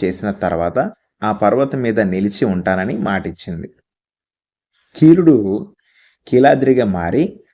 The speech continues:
అమ్మవారి కొరకు ఎదురు చూస్తూ ఉన్నాడు. ఇచ్చిన మాట ప్రకారం అసుర సంహారం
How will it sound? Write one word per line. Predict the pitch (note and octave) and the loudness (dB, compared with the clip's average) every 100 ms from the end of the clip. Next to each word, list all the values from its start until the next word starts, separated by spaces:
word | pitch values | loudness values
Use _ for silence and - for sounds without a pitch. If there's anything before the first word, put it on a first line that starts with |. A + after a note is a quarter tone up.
| - | -8
అమ్మవారి | G2 G#2 C#3 C3+ A#2+ | -6 -2 2 2 2
కొరకు | - G2+ G2 G2+ F2 F2 F#2+ | 0 -4 -4 -6 -6 -6 -4
ఎదురు | G#2 G2 G2 F#2+ | -2 -2 -6 -10
చూస్తూ | - D3+ | -4 -2
ఉన్నాడు. | G3 A2+ F2 F2 - _ _ _ _ _ - | 0 0 -4 -8 -12 _ _ _ _ _ -8
ఇచ్చిన | A2+ - D3+ | -6 -2 0
మాట | C#3+ A2 G2 | 2 0 0
ప్రకారం | F#2 F2 F#2 G#2+ E3+ - _ _ _ - | -2 -2 0 0 -2 -6 _ _ _ -4
అసుర | A2+ - E3+ | -4 0 0
సంహారం | E3 A#2+ G#2 G#2+ G2+ | 0 -4 -2 0 0